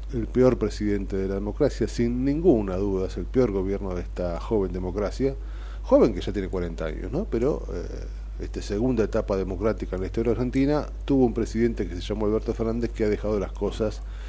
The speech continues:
eh, prendidas fuego. No,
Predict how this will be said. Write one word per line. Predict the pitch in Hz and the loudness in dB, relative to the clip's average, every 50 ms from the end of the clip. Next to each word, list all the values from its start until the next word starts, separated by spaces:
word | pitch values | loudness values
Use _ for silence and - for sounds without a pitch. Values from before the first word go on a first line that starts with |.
| - - - - - - | -8 -8 -8 -8 -6 -4
eh, | 104 98 92 90 90 87 87 - | -2 0 0 0 0 -2 -2 0
prendidas | - 107 95 107 117 113 110 101 - - | 0 0 2 2 4 4 4 2 2 -2
fuego. | - - - - 123 104 92 87 82 78 - - - - - - - - - - - - - - - - - - - - - - - - - - | -6 -2 4 4 4 6 4 0 -4 -6 -6 -8 -8 -8 -8 -8 -8 -8 -8 -10 -8 -8 -8 -8 -10 -10 -8 -8 -8 -8 -8 -8 -8 -8 -4 2
No, | 147 147 147 143 143 139 135 127 127 123 123 120 120 120 117 113 110 | 6 8 10 10 10 10 10 10 8 8 6 6 4 4 4 2 0